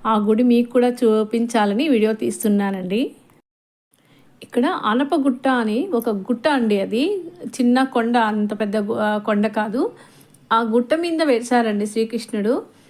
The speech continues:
ఆ, చాలా ఫేమస్ అండి, చాలామంది, ఆ, వస్తూ ఉంటారు గుడికి. ఉమ్, చాలా మొక్కుబళ్ళు కూడా తీర్చుకుంటూ ఉంటారు.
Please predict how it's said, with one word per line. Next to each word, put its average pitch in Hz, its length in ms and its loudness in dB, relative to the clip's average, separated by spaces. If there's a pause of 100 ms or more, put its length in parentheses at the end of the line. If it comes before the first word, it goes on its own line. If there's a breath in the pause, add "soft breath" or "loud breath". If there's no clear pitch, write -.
(220 soft breath)
ఆ, 220 580 2 (120)
చాలా 240 200 4
ఫేమస్ 247 460 0
అండి, 220 400 0
చాలామంది, 240 840 2 (400 loud breath)
ఆ, 214 220 2
వస్తూ 214 340 -2
ఉంటారు 220 580 0
గుడికి. 220 520 0 (440 soft breath)
ఉమ్, 226 320 -2 (160)
చాలా 226 320 2
మొక్కుబళ్ళు 226 520 0
కూడా 220 160 2
తీర్చుకుంటూ 208 640 -2
ఉంటారు. 196 520 -4